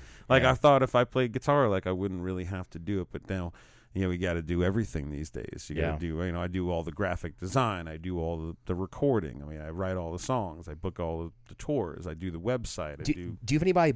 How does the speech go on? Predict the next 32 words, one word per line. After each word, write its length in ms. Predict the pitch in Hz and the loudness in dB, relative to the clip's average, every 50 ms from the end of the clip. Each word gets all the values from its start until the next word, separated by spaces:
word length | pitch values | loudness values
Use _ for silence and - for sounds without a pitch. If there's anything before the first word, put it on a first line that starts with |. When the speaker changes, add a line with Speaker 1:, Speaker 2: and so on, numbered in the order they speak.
| - - | 2 0
Speaker 2:
else 180 | 127 123 120 - | 0 0 2 0
playing 320 | - - 131 123 131 131 | 0 0 2 2 2 0
on 220 | 127 117 120 120 120 | 0 -2 -2 0 0
your 80 | 117 | -2
stuff, 280 | 104 - - 131 131 - | -2 0 0 0 2 2
or 40 | 107 | 0
is 80 | 87 | 0
that 100 | 120 135 | 2 2
all 220 | 120 113 117 113 104 | 4 4 4 4 4
you? 380 | 90 92 101 101 76 65 65 - | 4 4 2 2 2 0 -4 -8
When, 140 | 92 95 95 - | -8 -8 -8 -6
wh-, 120 | 90 90 | -2 2
Speaker 1:
That's 160 | 117 127 123 | 2 4 8
Speaker 2:
wh-, 40 | - | 8
Speaker 1:
all 200 | 143 135 135 131 | 10 10 10 8
me. 400 | 127 120 120 107 85 - 101 - - | 4 2 0 -2 -4 -6 -10 -12 -4
Speaker 2:
Holy 260 | - 147 135 98 76 | 0 2 2 2 2
shit. 460 | - - - - 76 67 - - - | -2 -4 -2 -2 -2 -2 -2 -2 0
Speaker 1:
Um, 340 | 104 107 101 101 98 98 - - | 2 2 2 2 0 0 2 4
well, 160 | 151 156 147 | 6 8 8
except 300 | 139 - - 170 160 - | 6 6 4 2 2 0
for 80 | - 156 | 0 0
my 220 | 151 143 131 131 | 2 4 4 4
latest 500 | 123 127 127 123 127 127 131 - - - | 2 2 2 2 2 2 0 -2 -2 0
album, 400 | 117 117 117 123 123 123 123 120 | 0 2 2 0 0 -2 -2 -2
there's 340 | 107 101 101 98 95 - - | 0 0 0 0 -2 -4 -8
my 220 | - 107 104 98 95 | -6 -4 -4 -4 -4
buddy 320 | 87 85 104 104 98 98 | -2 -2 -2 -2 -2 -2
does 300 | 92 85 98 95 90 - | -2 0 0 -2 -2 -2
the 80 | 90 85 | -6 -4
drums, 440 | 82 98 101 98 90 85 90 87 - | -2 0 0 0 0 -2 -6 -8 -4
but, 280 | - 90 85 78 - | -2 -2 -2 -2 -4